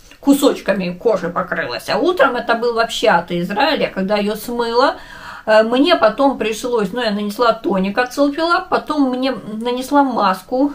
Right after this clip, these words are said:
от, эм, Ботавика с увлажняющую, смыла её. И только уже после этого нанесла вот эту сыворотку, а после уже нанесла крем от, э,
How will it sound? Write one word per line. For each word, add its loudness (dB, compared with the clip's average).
от, 0
эм, 0
Ботавика 2
с -10
увлажняющую, 0
смыла -2
её. 2
И 2
только 2
уже 4
после 0
этого 0
нанесла 2
вот -4
эту 4
сыворотку, -6
а 2
после 2
уже 2
нанесла 0
крем -2
от, -4
э, -4